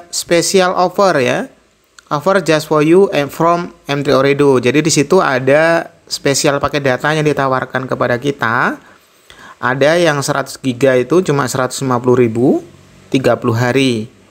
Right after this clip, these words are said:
Ada juga yang enam puluh giga, seratus lima puluh ribu, ditambah ini spesial untuk nelpon juga ya, jadi bisa internetan, bisa nelpon.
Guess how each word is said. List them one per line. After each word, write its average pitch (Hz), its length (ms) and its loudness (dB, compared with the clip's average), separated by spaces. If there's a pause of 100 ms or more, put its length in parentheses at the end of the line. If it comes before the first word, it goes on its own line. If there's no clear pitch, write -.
(500)
Ada 139 240 0
juga 147 320 2
yang 175 80 0
enam 151 160 -2
puluh 139 160 0
giga, 175 640 0 (320)
seratus 147 400 -4
lima 135 160 -2
puluh 139 160 2
ribu, 147 480 4 (1040)
ditambah 143 800 0 (640)
ini 165 160 0
spesial 156 480 0
untuk 147 160 -2
nelpon 143 320 2
juga 151 240 2
ya, 131 240 2
jadi 143 240 0
bisa 135 160 -2
internetan, 131 640 -4
bisa 123 240 -2
nelpon. 110 480 0